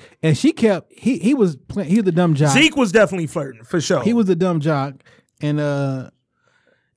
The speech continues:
Speaker 2: I don't know. She either, like you said, if she talked that way, she talked that way. But it was something she said that just rubbed me real, like, uh, perverty, dog. I, I wasn't feeling it at all. But, um, on another note, her and old boy, it was confirmed,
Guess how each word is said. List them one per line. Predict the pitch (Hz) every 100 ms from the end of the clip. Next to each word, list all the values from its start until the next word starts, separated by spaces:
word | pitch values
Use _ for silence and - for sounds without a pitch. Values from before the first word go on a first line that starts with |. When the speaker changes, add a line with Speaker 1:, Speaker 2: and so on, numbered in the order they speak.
| _
Speaker 2:
I | 202 220
don't | 202
know. | 165 143
She | 131 - 285 254
either, | 247 208 202
like | 185 196
you | 180
said, | 160 165 139
if |
she | 127 240
talked | 202 208 185
that | 165
way, | 165
she | 156 160
talked | 147 139 123
that | 127
way. | 127
But | 131
it | 202
was | 196
something | - 202 175
she | - 156
said | 156 143 131
that |
just | 127 123
rubbed | 120 135 135
me | 127 127
real, | 127 131 123
like, | 120 117 104 104 - - _ _ -
uh, | 123 117 110
perverty, | 135 123 117 113 104 98
dog. | 101 107 107 113
I, | 113 -
I | 127
wasn't | 123 117 113
feeling | 117 113 113
it | 110
at | 110
all. | 110 101 113 - - _ _ -
But, | 135 185
um, | 185 190 170 165 151 - - 127 -
on | 175
another | 156 180 294 170
note, | 143 156 - _ _ _ _ _ _ _ _ _ _ _ _ _ _ _ _ _ _ _ -
her | 196 208 208
and | 196 185
old | 180 185 165
boy, | 165 160 170
it | 170 180
was | 180
confirmed, | - 175 143 151 151 170 180